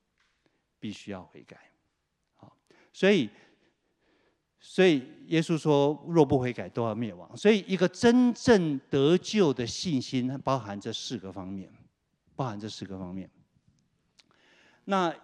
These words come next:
这四个方面都具备了，才是真正的觉知。那当然，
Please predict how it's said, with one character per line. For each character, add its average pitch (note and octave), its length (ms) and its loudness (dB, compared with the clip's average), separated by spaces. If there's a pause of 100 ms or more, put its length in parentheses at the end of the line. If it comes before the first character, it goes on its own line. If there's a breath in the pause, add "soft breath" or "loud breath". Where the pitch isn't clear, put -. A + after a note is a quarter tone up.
这 B3+ 140 2
四 C#4+ 200 2
个 G#3 100 8
方 G3 120 6
面 G3+ 120 4
都 F#3+ 100 6
具 G#3 240 2
备 E3+ 160 6
了， B2 120 2
才 B2 180 -2
是 A#2+ 380 -2 (120)
真 D3+ 180 2
正 C#3+ 140 2
的 A#2 100 -4
觉 G2+ 220 -12
知。 A2 240 -12 (300 soft breath)
那 B3+ 100 2
当 B3 180 4
然， F#3+ 280 4